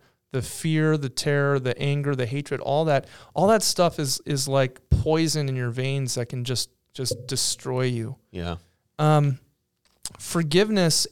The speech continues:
Speaker 1: is really the cure for the person who has been wronged, not for the person who is doing the wrong.
Speaker 2: Mm-hmm.
Speaker 1: Because forgiveness isn't so much something that you do, it's something that you discover, and it comes from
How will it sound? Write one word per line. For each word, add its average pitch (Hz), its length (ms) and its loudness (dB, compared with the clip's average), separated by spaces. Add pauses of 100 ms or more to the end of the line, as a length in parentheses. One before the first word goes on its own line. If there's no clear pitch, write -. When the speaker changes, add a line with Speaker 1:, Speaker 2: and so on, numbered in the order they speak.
Speaker 1:
is 147 520 0
really 160 420 -2
the 135 140 -4
cure 147 500 -4
for 127 180 -8
the 123 120 -6
person 139 480 -4
who 127 180 -6
has 120 220 -6
been 120 320 -10
wronged, 151 500 -4 (460)
not 139 300 -2
for 160 120 -6
the 143 100 -2
person 139 380 -4
who 131 160 -6
is 120 140 -8
doing 123 300 -10
the 113 80 -10
wrong. 113 360 -12 (280)
Speaker 2:
Mm-hmm. 90 280 -8 (960)
Speaker 1:
Because 165 640 2
forgiveness 226 540 0
isn't 202 220 -2
so 165 200 0
much 156 180 0
something 156 380 -2
that 139 140 -2
you 127 160 -6
do, 139 420 -2
it's 127 140 -4
something 151 400 -4
that 139 120 -6
you 139 140 -8
discover, 139 800 -4 (560)
and 143 160 -2
it 143 180 -8
comes 185 400 -4
from 151 640 -4